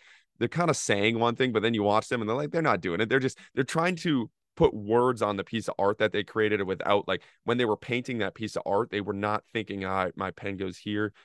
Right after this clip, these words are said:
my pen goes here, my pen goes here." It was just like, it was just flow. Like, they were just doing it. And then they have to go back and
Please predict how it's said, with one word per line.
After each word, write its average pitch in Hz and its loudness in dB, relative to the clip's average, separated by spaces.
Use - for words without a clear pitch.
my 101 -2
pen 101 -4
goes 95 -4
here, 101 -4
my 95 -6
pen 95 -8
goes 92 -4
here." 113 -2
It 143 6
was 147 2
just 117 -2
like, 104 2
it 117 2
was 104 -4
just 92 -12
flow. 117 2
Like, 90 -4
they 104 0
were 101 -2
just 92 -10
doing 120 -4
it. 196 -10
And 110 0
then 113 2
they 110 0
have 110 -2
to 107 -8
go 110 0
back 104 0
and 95 -8